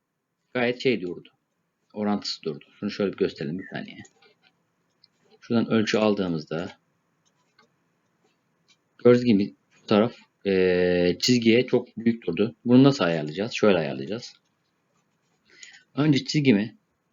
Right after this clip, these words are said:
bu komutuyla ortasından tutup buraya yerleştiriyorum. Tam merkezde şu anda. Merkezden aldığımda kırk. Gördüğünüz gibi. Toplamı seksen.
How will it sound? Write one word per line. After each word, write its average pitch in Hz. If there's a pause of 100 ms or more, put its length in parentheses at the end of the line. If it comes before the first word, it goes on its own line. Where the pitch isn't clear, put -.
(420)
bu 131
komutuyla 110 (680)
ortasından -
tutup - (1080)
buraya 110
yerleştiriyorum. 87 (220)
Tam 101
merkezde 82
şu -
anda. - (2000)
Merkezden 101
aldığımda 90
kırk. -
Gördüğünüz 80
gibi. -
Toplamı 101
seksen. -